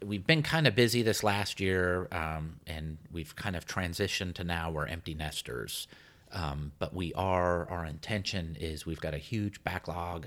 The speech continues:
of episodes that we've gotta release, and is to start getting those done and then go out and,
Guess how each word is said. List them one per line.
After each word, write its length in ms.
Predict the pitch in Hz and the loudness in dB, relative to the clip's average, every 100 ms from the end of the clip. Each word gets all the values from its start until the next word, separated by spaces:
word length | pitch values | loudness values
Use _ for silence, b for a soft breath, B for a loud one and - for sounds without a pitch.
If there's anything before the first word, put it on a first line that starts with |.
| 80 | -8
of 120 | 82 | -6
episodes 540 | 80 - 78 82 76 | -6 -6 -6 -6 -6
that 100 | 76 | -6
we've 140 | 80 78 | -6 -4
gotta 180 | 78 76 | -4 -4
release, 600 | 76 73 73 76 - - b b b b b | -6 -6 -6 -6 -8 -8 b b b b b
and 300 | 85 76 71 69 | -6 -4 -4 -6
is 140 | - | -8
to 100 | - | -8
start 300 | - 76 71 - - - | -4 -2 -2 -8 -20 -4
getting 340 | 85 82 76 | -4 -4 -4
those 300 | 82 80 76 | 0 0 0
done 500 | - 76 73 71 76 - b b b - | -2 0 0 -2 -4 -8 b b b -8
and 180 | 78 73 | -6 -4
then 180 | 76 76 | -8 -6
go 180 | 80 73 | -6 -6
out 260 | 80 76 73 | -8 -8 -10
and, 220 | 78 | -8